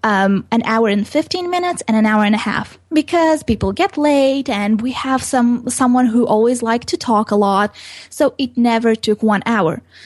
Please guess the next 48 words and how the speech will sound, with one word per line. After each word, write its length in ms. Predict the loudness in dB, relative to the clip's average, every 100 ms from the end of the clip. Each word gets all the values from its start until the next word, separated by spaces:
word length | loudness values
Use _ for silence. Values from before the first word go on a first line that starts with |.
| -14
So 420 | -2 0 2 0 -2
instead 340 | -2 0 0
of 200 | -2 -4
planning 720 | 0 2 2 2 0 -4 -8 -8 -2
that 160 | 0 0
if 120 | 0
I 60 |
have 240 | 0 0 2
a 40 |
meeting 440 | 2 2 2 0 0
from 180 | -2
three 320 | -2 0 -2 0
to 80 |
four 560 | -4 -2 2 2 0 -6 _ -10
P 160 | -2 0
M, 280 | 0 -4 -8 _ -20 -12 -2
instead 220 | 0 0
of 140 | -2 0
planning 360 | 0 2 2
that 180 | 0 -2 -2
I 100 | 0
will 120 | 2
have 240 | 0 -2 -2
something 420 | 0 2 2 2
else 220 | 0 0 0
that 120 | 0
I 100 | 2
need 320 | 2 0 -4 -8
an 100 | -4 0
hour 240 | 2 0
for 180 | 0 -4
from 220 | -4 -8
four 320 | -6 -2 -2
to 100 | -2
five, 460 | -4 0 0 -2 -6 -4
I 100 | 0
will 200 | 0 0 0
always 480 | 0 0 0 -2
plan 320 | -4 -2 -2 0
from 160 | -2
four 300 | -2 0 0
and 100 | 0
a 20 |
half 320 | -2 -4 -4 -6
to 100 | -8
five 360 | -6 -2 2
and 80 |
a 100 | 2